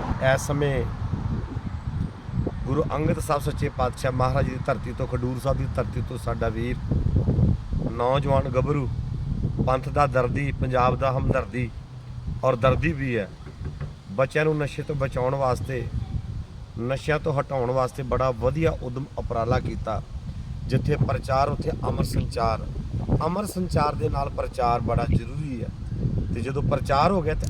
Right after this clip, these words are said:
ਅਮਰ ਸੰਚਾਰ ਵੀ ਹੋ ਜਾਣਾ। ਗੁਰੂ ਕਲਗੀਧਰ ਸੱਚੇ ਪਾਤਸ਼ਾਹ ਮਹਾਰਾਜ ਨੇ ਸਾਨੂੰ ਜਿਹਨਾਂ ਚੀਜ਼ਾਂ ਤੋਂ ਵਰਜਿਤ ਕੀਤਾ, ਤੇ ਉਸ ਵਾਸਤੇ ਭਾਈ ਸਾਹਿਬ ਭਾਈ ਅੰਮ੍ਰਿਤਪਾਲ ਸਿੰਘ ਜੀ ਨੇ ਪਿਛਲੇ ਸਮਿਆਂ ਦੇ ਵਿੱਚ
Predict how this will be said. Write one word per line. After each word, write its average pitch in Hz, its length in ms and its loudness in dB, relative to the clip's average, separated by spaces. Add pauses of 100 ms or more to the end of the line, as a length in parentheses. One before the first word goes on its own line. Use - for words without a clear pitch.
ਅਮਰ 135 140 -2
ਸੰਚਾਰ 131 440 0
ਵੀ 131 120 -2
ਹੋ 131 140 0
ਜਾਣਾ। 101 240 0 (640)
ਗੁਰੂ 208 160 2
ਕਲਗੀਧਰ 175 500 0
ਸੱਚੇ 160 300 -4
ਪਾਤਸ਼ਾਹ 147 400 -4
ਮਹਾਰਾਜ 147 260 0
ਨੇ 143 60 -4
ਸਾਨੂੰ 131 300 -6
ਜਿਹਨਾਂ 143 180 -4
ਚੀਜ਼ਾਂ 127 300 -4
ਤੋਂ 120 200 -4 (480)
ਵਰਜਿਤ 160 460 2
ਕੀਤਾ, 160 360 0
ਤੇ - 160 0 (200)
ਉਸ 151 200 -4
ਵਾਸਤੇ 131 580 0 (460)
ਭਾਈ 135 160 4
ਸਾਹਿਬ 156 220 0
ਭਾਈ 139 200 -2 (180)
ਅੰਮ੍ਰਿਤਪਾਲ 135 600 -2
ਸਿੰਘ 135 200 -6
ਜੀ 131 80 -4
ਨੇ 127 140 -2
ਪਿਛਲੇ 135 460 -4
ਸਮਿਆਂ 127 260 -4
ਦੇ 123 60 0
ਵਿੱਚ 117 200 -4